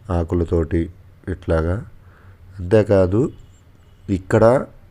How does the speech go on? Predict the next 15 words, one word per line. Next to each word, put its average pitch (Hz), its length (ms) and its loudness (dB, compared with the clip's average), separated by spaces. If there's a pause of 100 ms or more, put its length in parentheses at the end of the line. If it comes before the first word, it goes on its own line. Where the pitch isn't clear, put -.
(400)
ఒక 98 220 -2 (360)
బైక్ 101 380 2
యాత్రని 98 520 0 (520)
ప్లాన్ 98 320 4
చేశారనమాట. 78 720 -2 (640)
అంటే 92 220 2 (260)
ఈ 98 80 2 (160)
పాలకొల్లు 110 640 4 (220)
చుట్టుపక్కల 104 640 0
ఉన్న 92 140 -2 (520)
కొన్ని 98 300 0
శైవ 98 200 4 (100)
క్షేత్రాలు, 78 540 -2 (640)
అంటే 95 240 0 (560)
ఈ 92 100 0